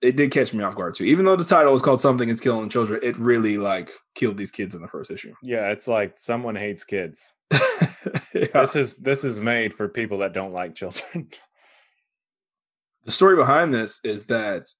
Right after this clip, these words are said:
Speaker 1: James Tynion's wife wanted to have kids, and, um, he wrote this book to scare her that their kids would get murdered one day.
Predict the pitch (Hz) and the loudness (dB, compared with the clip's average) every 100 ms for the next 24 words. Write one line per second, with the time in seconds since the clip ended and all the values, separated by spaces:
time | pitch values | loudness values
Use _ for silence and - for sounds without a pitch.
0 | _ _ _ _ 87 107 113 127 147 147 | _ _ _ _ -16 -12 -2 0 2 0
1 | 143 135 - - 147 135 113 107 117 123 | -4 -8 -10 -4 -2 -2 -4 -6 0 2
2 | 117 101 107 110 113 104 107 98 - 117 | 2 -4 -10 -8 -8 -8 -8 -8 -8 -8
3 | 107 90 73 - - _ _ _ 110 101 | -8 -8 -12 -16 -18 _ _ _ -14 -12
4 | 92 80 - - 98 95 87 85 - _ | -12 -16 -18 -16 -14 -14 -16 -18 -20 _
5 | _ _ _ - 110 104 98 101 - 101 | _ _ _ -10 -6 -6 -8 -14 -14 -14
6 | - - - 87 82 64 - _ _ _ | -14 -16 -14 -14 -14 -16 -20 _ _ _
7 | _ _ _ _ _ _ _ _ _ _ | _ _ _ _ _ _ _ _ _ _
8 | _ _ _ - - - 98 95 - 92 | _ _ _ -16 -14 -14 -12 -12 -14 -16
9 | 82 87 - - - 196 - - _ _ | -16 -16 -20 -20 -20 -20 -20 -20 _ _
10 | _ 240 | _ -16